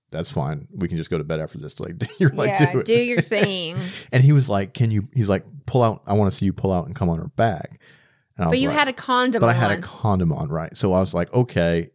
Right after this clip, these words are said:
Speaker 1: And I did it, but, like, I half finished in the condom, and, like, it, I, it wasn't, like, a good money shot. It was
Speaker 2: Yeah.
Speaker 1: kind of a half
Speaker 2: It just kinda
Speaker 1: ass.
Speaker 2: threw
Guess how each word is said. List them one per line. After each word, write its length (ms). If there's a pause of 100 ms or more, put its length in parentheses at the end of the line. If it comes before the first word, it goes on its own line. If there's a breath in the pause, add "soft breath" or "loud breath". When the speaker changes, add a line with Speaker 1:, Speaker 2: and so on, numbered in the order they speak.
(120)
Speaker 1:
And 220 (220)
I 100
did 340
it, 200
but, 160
like, 340 (180)
I 120
half 360 (500)
finished 460
in 160
the 80
condom, 580
and, 180
like, 200
it, 240
I, 80
it 160 (320 loud breath)
wasn't, 300
like, 120
a 60
good 240
money 320
shot. 340
It 60
was 140
Speaker 2:
Yeah. 80
Speaker 1:
kind 160
of 100
a 60
half 300
Speaker 2:
It 100
just 160
kinda 180
Speaker 1:
ass. 160
Speaker 2:
threw 260